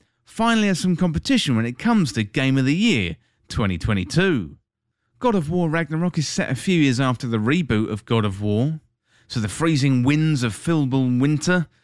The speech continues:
have come to Midgard, making survival for Kratos, Atreus and Mimir in the Norse wilds even more challenging than before, Sony said on their blog.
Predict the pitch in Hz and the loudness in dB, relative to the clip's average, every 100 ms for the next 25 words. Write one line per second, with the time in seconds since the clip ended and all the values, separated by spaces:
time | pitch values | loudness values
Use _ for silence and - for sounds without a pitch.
0 | _ - - 156 131 120 131 156 165 175 | _ -10 -2 0 2 2 2 0 0 0
1 | 180 151 160 151 139 127 123 143 143 135 | 0 -2 -2 0 -2 0 0 0 0 0
2 | 113 104 - 139 147 139 107 - 131 139 | -2 -4 -4 -2 -2 -2 -4 -6 -2 -2
3 | 139 127 117 110 117 196 165 101 87 - | 0 0 2 2 4 4 4 0 -2 -10
4 | _ _ - 117 120 120 110 - 196 143 | _ _ -6 -2 2 2 0 0 0 2
5 | 113 - 240 233 233 214 220 - 262 220 | 0 -4 -2 0 2 0 -2 -2 0 0
6 | 131 101 101 101 104 - 262 175 87 80 | 0 0 -2 -2 -4 0 2 2 0 -6
7 | - _ _ _ - 113 113 113 - 101 | -12 _ _ _ -2 0 2 0 -2 -2
8 | 92 - 95 90 85 85 139 156 87 | -2 -4 -4 -2 -4 -2 0 2 -2